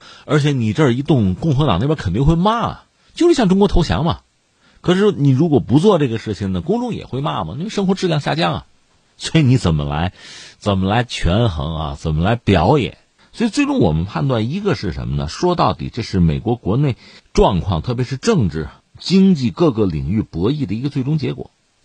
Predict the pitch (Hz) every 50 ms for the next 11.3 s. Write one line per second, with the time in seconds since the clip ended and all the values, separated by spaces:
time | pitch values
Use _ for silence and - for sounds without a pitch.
0 | _ _ _ - - - 226 262 240 190 - 71 67 64 - 82 - 190 220 -
1 | 98 71 - 67 62 64 80 - 196 202 151 - - 80 90 120 117 87 85 120
2 | 127 101 85 104 120 80 57 - - - - 117 131 165 190 170 113 - - 104
3 | 80 73 71 67 65 64 73 104 143 - - - - - 78 71 71 69 71 73
4 | 65 64 - - - - _ _ _ _ _ _ _ _ _ - - 214 240 247
5 | 254 233 214 170 131 110 107 113 151 156 120 113 123 143 117 110 87 80 - -
6 | 165 - 151 165 160 170 156 98 113 127 127 - - 143 135 - 139 135 - 147
7 | 143 113 85 73 95 107 117 113 123 107 98 90 73 - - - - - 117 120
8 | 120 135 170 143 139 151 147 135 120 131 131 127 120 101 87 80 92 117 143 139
9 | - 151 131 110 92 - 80 65 73 85 95 104 117 113 - - 139 135 143 131
10 | - 90 85 87 90 104 135 135 - 160 139 113 101 - - - 151 156 151 170
11 | 160 127 98 82 - -